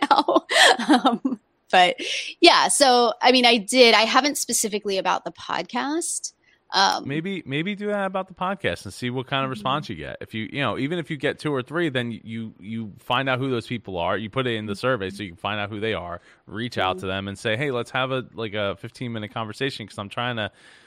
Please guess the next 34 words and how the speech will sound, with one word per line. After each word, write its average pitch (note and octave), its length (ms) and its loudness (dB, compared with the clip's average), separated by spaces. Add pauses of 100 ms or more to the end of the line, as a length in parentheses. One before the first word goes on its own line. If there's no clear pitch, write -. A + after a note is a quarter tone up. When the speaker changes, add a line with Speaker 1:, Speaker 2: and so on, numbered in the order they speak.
(240)
Speaker 2:
figure C3+ 360 -2
out, B2 140 2
like, G#2 160 -4
how, C3 400 -2
what A2 340 -6
I B2+ 100 2
can A#2+ 200 -8
do A2 180 -6
to G#2 60 -8
get G2 340 -6
more G2+ 320 -6
people." - 280 -14
So, A2+ 120 -8
like, G2 280 -4 (100)
what A#2+ 220 -4
do G#2+ 60 -6
you F2+ 200 -10
love? C#3+ 800 -2 (380)
What, B2 240 -2
you A2 160 2
know, - 80 0
what F2+ 180 -2
do G#2 60 -4
Speaker 1:
Mm-hmm. F#2 80 -6
Speaker 2:
you - 20 -8
like? B2+ 300 0
What A2+ 280 -6
could F2+ 260 -10
go? C3 600 0 (400)
Does A#2 400 -4
the A2+ 220 -6
name A2+ 580 -2
make A#2 220 -6
sense? - 1000 -8